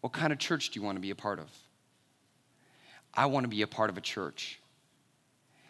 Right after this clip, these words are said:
that reconciles because the gospel says that it's always right. I want to be a part of a church that is willing to reconcile so that the highest Christian virtue, love,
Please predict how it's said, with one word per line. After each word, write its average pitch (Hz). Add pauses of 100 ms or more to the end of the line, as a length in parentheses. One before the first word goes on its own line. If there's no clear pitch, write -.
(280)
that 107 (1120)
reconciles 101 (360)
because -
the -
gospel 95
says 92
that 98
it's 95
always 87
right. 82 (960)
I 120
want 135
to 135
be 127
a 120
part 120
of 101
a 107
church - (260)
that 104
is 113
willing 110
to 101
reconcile 104 (320)
so -
that 120
the 113
highest 135
Christian 139
virtue, 104 (380)
love, 113